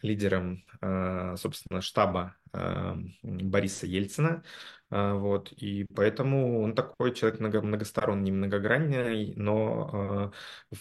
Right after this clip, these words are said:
в современную эпоху, конечно же, его знают по двум проектам: про, по рау Е С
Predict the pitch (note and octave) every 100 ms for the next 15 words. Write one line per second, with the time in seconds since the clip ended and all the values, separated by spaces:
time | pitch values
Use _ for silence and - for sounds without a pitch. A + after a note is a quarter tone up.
0 | - A#2 A2 G#2 C3 A2 G#2+ E3+ C#3 B2+
1 | - B2 - G#2+ G#2+ G#2 F#2+ G2 G#2 G2+
2 | G#2 G#2 G2 - - _ G#2+ G2 F#2 F#2
3 | F#2 - G2 G2 C3+ - - A#2+ - -
4 | G2+ G2 G2+ - - - _ G2 G2 F#2+
5 | F#2 G2+ F3 - -